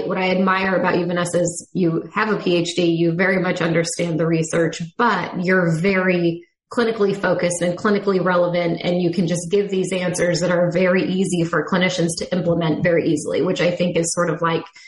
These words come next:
you know, the definition of, like, translational research, you know, is, is really what we try to do, is put research into practice. And it, and it's one of the things that I think you do so beautifully in your explanation of things. And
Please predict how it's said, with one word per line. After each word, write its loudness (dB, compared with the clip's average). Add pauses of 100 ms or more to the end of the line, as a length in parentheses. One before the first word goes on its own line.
(500)
you 2
know, 2
the 2
definition 0
of, 0
like, -2
translational 0
research, -2
you 0
know, 2
is, 0
is 0
really 2
what 0
we 0
try 0
to 0
do, 0
is 0
put 0
research 0
into -2
practice. -2
And -4
it, -4
and -4
it's -8
one 2
of 2
the 0
things 0
that 0
I 2
think -2
you 2
do 2
so 0
beautifully 0
in 2
your 0
explanation -2
of 0
things. 2
And -2